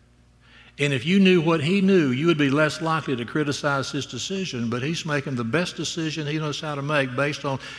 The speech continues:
information that he has that you don't have and you'll never have, because he'd betray a confidence.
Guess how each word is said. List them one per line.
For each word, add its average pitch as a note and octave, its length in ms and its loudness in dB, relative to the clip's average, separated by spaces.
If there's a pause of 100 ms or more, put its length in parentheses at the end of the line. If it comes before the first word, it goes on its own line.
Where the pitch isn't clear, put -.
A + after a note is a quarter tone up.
(140)
information C#3+ 600 -2
that A#2+ 80 -2
he D#3 160 -2
has C3 340 -2
that B2 180 -6
you C3+ 120 0
don't C3 200 -4
have C#3 220 -4
and B2 80 -6
you'll B2+ 140 -2
never C3+ 260 -4
have, E3 380 -10 (1500)
because C3 300 -2
he'd C#3+ 160 -2
betray C#3 320 -4
a C3 60 -6
confidence. - 800 -12